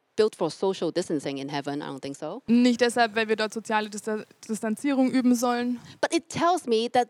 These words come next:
Speaker 1: there's gonna be a lot of people.
Speaker 2: Sondern dort werden noch viele andere Menschen auch sein.
Speaker 1: There's enough room for all of us.
Speaker 2: Es ist genug Platz für alle von uns.
Speaker 1: But yet, you will still be an individual with your personality.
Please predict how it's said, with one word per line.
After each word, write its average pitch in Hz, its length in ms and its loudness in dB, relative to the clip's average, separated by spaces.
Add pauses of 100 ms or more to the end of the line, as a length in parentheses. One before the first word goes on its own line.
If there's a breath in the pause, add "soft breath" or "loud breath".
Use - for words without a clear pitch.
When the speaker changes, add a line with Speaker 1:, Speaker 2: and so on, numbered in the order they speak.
(140)
Speaker 1:
there's 339 220 4
gonna 370 160 4
be 349 220 2
a 302 60 0
lot 339 220 4
of 494 60 0
people. - 460 0 (180)
Speaker 2:
Sondern 233 220 2
dort 220 160 -2
werden 220 200 0
noch 220 120 0
viele 233 240 -2
andere 269 240 0
Menschen 233 260 0
auch 277 140 2
sein. - 260 -14
Speaker 1:
There's 262 240 4
enough 233 320 0
room 220 240 -2
for 175 180 -2
all 156 200 0
of 143 80 -6
us. - 160 -8 (100)
Speaker 2:
Es 233 100 -2
ist 226 120 -8
genug 240 280 0
Platz 240 280 0
für 226 160 -2
alle 247 180 2
von 202 160 -6
uns. - 320 -8
Speaker 1:
But 311 200 4
yet, 302 440 6
you 220 200 4
will 339 120 4
still 320 300 2
be 247 280 0 (200)
an 226 80 4
individual 180 1040 0
with 202 160 2
your 202 80 2
personality. 170 760 0